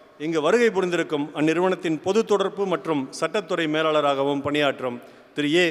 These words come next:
சகாயராஜ் அவர்களே, என் முதன்மை பணி கண் மருத்துவர் என்ற போதும், கண்ணாக நான் போற்றும் தமிழுக்கும் சமூகத்திற்கும் தொண்டாற்றி கொண்டிருக்கும் வேளையிலே, என் மனையையும்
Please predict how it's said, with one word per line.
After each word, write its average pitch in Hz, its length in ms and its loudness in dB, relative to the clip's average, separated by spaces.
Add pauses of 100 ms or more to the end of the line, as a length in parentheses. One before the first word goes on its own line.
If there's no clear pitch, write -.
(140)
சகாயராஜ் 151 640 6
அவர்களே, 107 380 -2 (1700)
என் 160 180 -2
முதன்மை 214 380 0
பணி 175 280 0 (760)
கண் 180 180 2
மருத்துவர் 160 500 2 (400)
என்ற 156 240 0
போதும், 160 360 0 (500)
கண்ணாக 214 500 4
நான் 180 240 4
போற்றும் 180 380 0
தமிழுக்கும் 185 580 2 (380)
சமூகத்திற்கும் 196 840 2
தொண்டாற்றி 185 400 2
கொண்டிருக்கும் 156 500 -2
வேளையிலே, 147 460 2 (680)
என் 143 240 0
மனையையும் 185 600 0